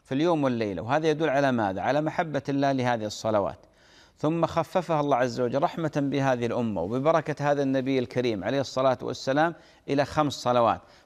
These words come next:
فأصبحت خمس صلوات. قال الله جل وعلا: "هي خمس بالفعل، خمسين بالميزان، ما يبدل القول لدي." والصلوات الخمس هذه العلماء اختلفوا في أعظمها ما هي، قيل الفجر وقيل الظهر وقيل العصر،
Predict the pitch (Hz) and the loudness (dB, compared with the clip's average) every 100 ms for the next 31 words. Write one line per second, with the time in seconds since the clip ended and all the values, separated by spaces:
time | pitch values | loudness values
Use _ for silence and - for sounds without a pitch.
0 | - - 170 160 147 139 - - 170 151 | -4 -2 0 -2 -4 -4 -4 -4 -4 -4
1 | - 135 127 113 95 - _ _ _ - | -2 2 4 4 0 -14 _ _ _ 0
2 | 143 147 147 143 135 135 135 135 135 117 | 2 2 0 0 -2 -2 0 0 2 0
3 | 110 135 147 - 170 165 143 135 131 135 | 0 -2 -2 -2 -2 -2 -2 -2 0 -2
4 | 127 156 165 175 - - _ - 139 127 | 0 2 2 0 -8 -20 _ -4 -4 -2
5 | 170 156 139 135 131 131 127 120 107 - | -2 0 2 2 2 2 2 0 -2 -12
6 | _ - 147 190 196 170 139 135 131 123 | _ -4 0 2 2 2 0 -2 0 -2
7 | 131 127 120 113 104 104 76 _ _ - | 0 0 2 0 0 -2 -4 _ _ -20
8 | _ - - - 135 175 190 185 - 160 | _ -16 -8 0 4 4 4 0 -4 -4
9 | 147 135 135 117 110 113 110 - _ _ | -2 -2 -2 0 0 -2 -2 -8 _ _
10 | _ _ _ _ _ _ - _ _ 117 | _ _ _ _ _ _ -20 _ _ -2
11 | 117 170 160 151 143 - 170 160 143 127 | 2 4 4 0 -4 -2 2 2 2 -2
12 | 143 127 131 143 127 110 104 135 151 110 | -2 0 2 0 0 -4 -4 0 0 0
13 | 104 95 - 160 139 120 131 117 113 110 | -4 -6 -4 0 0 0 0 0 -2 -2
14 | - 131 117 113 123 110 113 104 131 123 | -2 0 -2 0 0 2 -2 -4 -4 -2
15 | 117 113 123 117 | 0 0 0 0